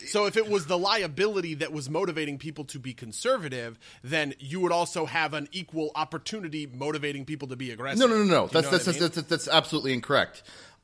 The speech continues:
Speaker 2: If you have one team, if the, if the liability motivates conservative play,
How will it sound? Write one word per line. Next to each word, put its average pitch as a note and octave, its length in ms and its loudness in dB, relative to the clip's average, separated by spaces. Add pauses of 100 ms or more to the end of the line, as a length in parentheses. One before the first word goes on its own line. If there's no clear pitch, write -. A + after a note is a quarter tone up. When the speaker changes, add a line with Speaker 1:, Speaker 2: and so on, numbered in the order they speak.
(140)
Speaker 2:
If D#3+ 220 0
you E3+ 80 -2
have E3 340 4
one F#3+ 240 4
team, F#3 560 0
if - 180 -4
the, C#3 140 4 (100)
if - 120 -8
the C#3 80 0
liability E3 520 6
motivates C#3 480 4
conservative A2+ 600 -4
play, G2+ 320 4